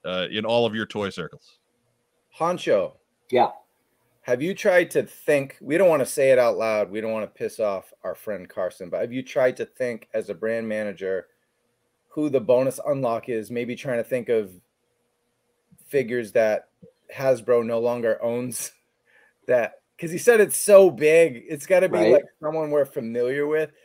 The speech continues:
Speaker 2: That's all I'm gonna say. I don't <laughs> wanna piss him off. I don't
Speaker 3: Yeah, I
Speaker 2: wanna
Speaker 3: haven't,
Speaker 2: get
Speaker 3: I haven't thought of it because I don't, I really don't think he's trying to, to grab something Hasbro lost, right? Like, and
Speaker 2: Yeah, I
Speaker 3: no,
Speaker 2: don't
Speaker 3: no,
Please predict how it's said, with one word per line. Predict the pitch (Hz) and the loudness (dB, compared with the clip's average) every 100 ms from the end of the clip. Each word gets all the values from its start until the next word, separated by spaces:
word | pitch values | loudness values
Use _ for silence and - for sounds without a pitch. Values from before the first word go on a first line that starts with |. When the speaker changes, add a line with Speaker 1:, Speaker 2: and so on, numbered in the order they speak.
| _ | _
Speaker 2:
That's | 175 165 | 0 2
all | 185 190 | 4 4
I'm | |
gonna | 180 170 | 4 0
say. | - 160 | 0 -2
I | 143 | 0
don't | 160 254 | -2 -2
<laughs> | |
wanna | 196 | -4
piss | - - 240 - - | -4 -12 -12 -12 -12
him | |
off. | 220 - - - | -10 -10 -16 -16
I | 170 | -10
don't | - 170 | 0 2
Speaker 3:
Yeah, | |
I | 165 | 4
Speaker 2:
wanna | 175 | 4
Speaker 3:
haven't, | 208 127 | 2 -2
Speaker 2:
get | - _ _ | -8 _ _
Speaker 3:
I | - 180 | -6 -2
haven't | 233 247 - | 0 0 4
thought | 180 214 | 4 4
of | 139 | -2
it | |
because | 127 135 | -4 0
I | 156 | 2
don't, | 190 175 - - - - | 2 -2 -12 -16 -16 -18
I | |
really | 127 185 247 | -4 -2 0
don't | 214 151 | -2 -4
think | 160 | -6
he's | 135 - | -8 -10
trying | - 147 156 120 | -6 -4 -4 -6
to, | 98 95 - | -10 -16 -18
to | 113 | -16
grab | - 98 107 113 117 | -6 -2 0 0 -4
something | - 110 98 92 | -6 -6 -4 -8
Hasbro | 95 95 98 - 101 92 82 78 | -6 -6 -6 -6 -6 -4 -6 -8
lost, | 95 - - - - _ | -6 -6 -8 -16 -20 _
right? | 82 - 175 _ | -10 -8 -10 _
Like, | 175 170 - _ _ _ _ 110 | -12 -12 -14 _ _ _ _ -4
and | 113 | 2
Speaker 2:
Yeah, | 139 | 4
I | - | 4
Speaker 3:
no, | |
Speaker 2:
don't | 247 | 6
Speaker 3:
no, | 143 | 6